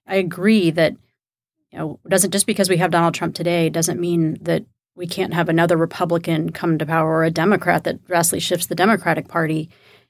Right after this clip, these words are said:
in, in the next couple of years. But the n-, the not knowing and the fact that that person can win purely because they're of the personality or the massive Twitter account,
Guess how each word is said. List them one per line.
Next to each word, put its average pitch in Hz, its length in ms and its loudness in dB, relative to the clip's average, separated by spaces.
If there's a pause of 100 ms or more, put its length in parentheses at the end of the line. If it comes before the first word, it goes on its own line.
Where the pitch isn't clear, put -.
(100)
in, - 320 -2
in 180 140 -2
the 165 60 4
next 165 260 0
couple 175 300 -4
of 160 100 -4
years. 160 380 -2
But - 240 -6 (220)
the 180 100 -4
n-, 175 300 2
the 185 100 0
not 214 320 4
knowing 170 640 2
and 160 100 0
the 160 60 0
fact 170 380 -2
that 165 180 -2 (340)
that 156 140 -8
person 175 400 2
can 170 180 -2
win 170 240 2
purely 165 280 0
because 170 460 -2
they're 156 480 -2
of 165 260 -8
the 160 160 -2
personality 160 880 -2
or 165 120 -2
the 156 140 -2
massive 160 440 0
Twitter 285 300 2
account, 160 420 0